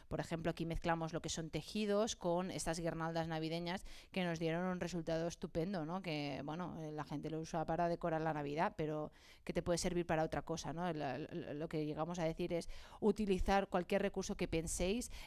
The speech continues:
en cualquier otra cosa. Muchas gracias.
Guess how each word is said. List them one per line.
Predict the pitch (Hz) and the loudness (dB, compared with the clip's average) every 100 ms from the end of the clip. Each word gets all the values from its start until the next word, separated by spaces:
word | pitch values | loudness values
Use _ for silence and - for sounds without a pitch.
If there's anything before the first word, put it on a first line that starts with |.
| - | 0
en | 202 | 0
cualquier | 190 175 185 185 | 2 2 4 2
otra | 175 156 | 2 0
cosa. | 165 160 156 156 - - - - - - | 0 -2 -2 -6 -12 -10 -8 -10 -12 -6
Muchas | 180 180 165 | -4 0 0
gracias. | 160 - 165 - | 0 0 -4 -6